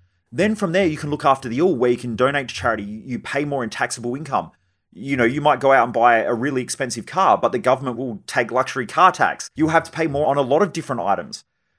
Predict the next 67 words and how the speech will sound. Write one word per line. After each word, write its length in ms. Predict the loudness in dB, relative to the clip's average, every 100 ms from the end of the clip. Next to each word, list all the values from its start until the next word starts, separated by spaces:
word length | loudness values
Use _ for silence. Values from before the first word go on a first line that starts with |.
| _
You 100 | 0
know, 140 | 2 2
this 180 | 2
is 120 | -2 -2
what 180 | -2
most 260 | 0 -4 -4
people 280 | -8 -6 -2
who 100 | -2
are 40 |
broke 300 | 0 0 0
don't 160 | -2 -4
understand. 560 | -4 -2 -2 -2 -2
When 100 | -4
they 120 | -2 2
go, 160 | 4
"Oh, 20 |
rich 280 | 4 0 -6
people 240 | -10 -4 2
are 140 | 2
assholes, 300 | 2 0 0
they 100 | 2
don't 160 | 2 0
pay 140 | -6
tax." 480 | 0 2 2 -4 -16 _ _ _ -10
When 260 | 0 0
you 80 | 2
go 160 | 4 4
out 80 |
and 100 | 4
you 60 | 0
buy 180 | 2 2
a 60 |
car, 260 | 2 0 0
let's 160 | 0 0
say 100 | -2
you 60 |
buy 160 | 4 4
a 60 |
luxury 320 | 4 0 -4 -6
car, 240 | -2 0
let's 160 | 0 0
say 80 |
it's 200 | -2 -4
three 200 | -4 -4
hundred 200 | -4 -4
or 80 | -4
four 200 | -2 -6
hundred 180 | -6 0
thousand 240 | 0 0
dollars. 300 | -4 -4 -8 -14
You've 160 | -10 0
gotta 160 | 2
pay 200 | 2 0
luxury 380 | 2 2 2 -4
car 260 | -2 2 2
tax 280 | 2 -4 -6
and 60 |
normally 200 | -4 -4
stamp 360 | -4 -2 -2 -4
duty 240 | -6 -4
is 120 | -4
on 1000 | 0 -2 -2 0 2 2 0 -4 0 0
the 60 | -2
price 380 | -4 0 0 0
of 40 |
the 40 | -6
car. 400 | 2 2 2